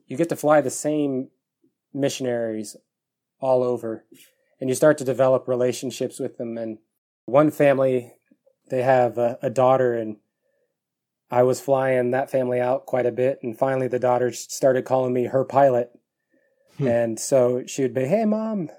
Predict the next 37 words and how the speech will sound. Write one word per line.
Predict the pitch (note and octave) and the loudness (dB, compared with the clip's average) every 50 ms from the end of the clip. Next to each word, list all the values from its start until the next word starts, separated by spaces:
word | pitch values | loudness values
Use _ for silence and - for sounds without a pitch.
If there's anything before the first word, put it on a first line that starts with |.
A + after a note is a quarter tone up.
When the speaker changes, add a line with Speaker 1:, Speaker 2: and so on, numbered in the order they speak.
| _ _ | _ _
Speaker 1:
there's | - D#3+ F#3 F#3+ F#3 - | 4 4 4 4 4 2
my | F#3 F3+ | 2 2
pilot." | F3 - F#3+ F#3+ G3+ G3+ F#3+ E3 C#3 C3 - - - | 2 4 4 4 4 4 4 4 2 0 -4 -8 -6
And, | E3 D3 C#3 C#3 C#3 C3+ C3 | -2 0 0 0 0 0 0
uh, | C3+ C3 C3 B2 B2 A#2+ A2+ _ _ - | 2 2 2 0 0 -2 -6 _ _ -4
we'd | C3+ C#3+ C3+ A#2+ | -2 -2 0 2
be | C#3+ C#3 | 4 4
at | C#3+ C#3 | 4 4
the | - C3+ | 2 -2
store, | - - - C#3+ C#3 C#3+ D3 C#3+ C#3+ | -6 -2 0 0 2 2 2 2 2
and | C#3+ C3 C3 | 0 0 0
I'd | C3 B2 | -4 -4
see | - - D3 C#3 C#3 | -4 -4 -4 -2 -2
her, | C#3 C#3 C#3 C#3 | -2 -4 -4 -4
and | C3+ B2 | -6 -6
she'd | - C#3+ | -6 -6
be | D3 | -6
like, | D3+ - | -6 -8
"Hey, | F#3+ F#3 _ _ _ _ _ _ _ _ _ _ _ _ _ _ - | -12 -14 _ _ _ _ _ _ _ _ _ _ _ _ _ _ 2
there's | - F3 A3 A3 - | 4 4 4 4 4
my | G#3+ G3+ | 2 2
pilot." | G#3 - G#3+ G#3+ G#3+ G#3 F#3+ E3+ D3+ D3 | 2 0 -2 0 2 2 4 2 2 2
It | |
was | C#3+ C#3 B2+ | 0 -2 -2
just, | D#3+ E3 D#3 - | -2 -4 -4 -2
it's | A3+ D#3+ B2+ D3+ | -4 -4 -2 -2
just | F3+ E3+ - | -2 0 2
neat | E3 D#3+ E3 D#3+ D#3+ - | 2 4 4 2 2 0
to | D3+ C#3 | -2 -2
be | B2+ B2+ C3+ C#3+ | -2 -2 0 2
able | D3 D3 D3 C#3 | 4 4 4 2
to | B2+ C3+ | 0 -2
develop | B2+ A#2+ A#2+ C#3 C#3+ C#3 C3 C3 | -2 2 4 6 6 6 4 2
those | - C#3 C#3 C3+ A#2+ | 0 0 0 0 0
relationships | B2+ C3 B2+ C3 C3 B2+ - B2+ - - C3 - - | -2 0 0 0 -2 -2 -6 -10 -8 -8 -10 -8 -8
as | B2+ A2 A2+ | -10 -8 -2
well | B2 C3 C3 C3 B2 A#2 A2+ - | 0 0 2 2 0 -2 -6 -8